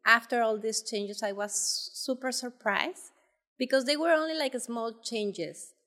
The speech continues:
It was not, like, a huge change, like furniture change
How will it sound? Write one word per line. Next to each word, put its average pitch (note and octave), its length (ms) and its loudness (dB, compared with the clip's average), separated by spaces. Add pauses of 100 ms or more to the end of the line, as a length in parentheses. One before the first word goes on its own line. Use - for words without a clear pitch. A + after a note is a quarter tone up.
(100)
It A3+ 80 -8
was C4+ 260 2
not, A3+ 260 -2
like, G#3+ 200 0
a G3 100 -4
huge A#3 520 -2
change, G3+ 560 -4
like F3 240 -4 (460)
furniture A3+ 480 6
change G3 640 -2